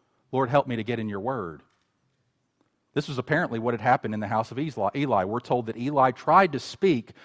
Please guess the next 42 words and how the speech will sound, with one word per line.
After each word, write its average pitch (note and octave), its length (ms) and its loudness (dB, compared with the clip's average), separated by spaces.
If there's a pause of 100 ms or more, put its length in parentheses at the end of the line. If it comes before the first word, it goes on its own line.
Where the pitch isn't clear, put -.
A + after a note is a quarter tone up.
(140)
to F3 140 0
his C3+ 120 2
sons F3 300 0
about C#3 240 6
their B2 140 -4
sin, F3+ 260 -2
but B2+ 100 -4
what D#3+ 120 -4
happened? F#3 380 2
They - 100 -6
just F#3+ 120 -8
wouldn't F#3+ 220 -6
listen A#3 220 -8
to - 80 -20
him. - 140 -20 (1400)
And C3 140 -4
so D3 200 2
God C#3 280 4
responds C#3 460 -2
to - 140 -4
Eli A2+ 500 2 (720)
with B2+ 100 -6
the - 80 -10
following D3 460 6
words C#3+ 420 2
in A#2+ 140 -6
chapter C#3+ 320 0
two, E3+ 260 0
verse B2+ 220 -4
twenty-seven. C#3+ 640 -2 (760)
"And A2+ 80 -4
there A#2 80 0
came E3+ 220 -2
a F#3 40 0
man D#3 200 2
of C3 80 -6
God C3+ 240 4
to C3+ 120 -2
Eli." F#2 420 -2
He A2 120 -14
sent, - 480 -4 (1500)
evidently, B2+ 720 -4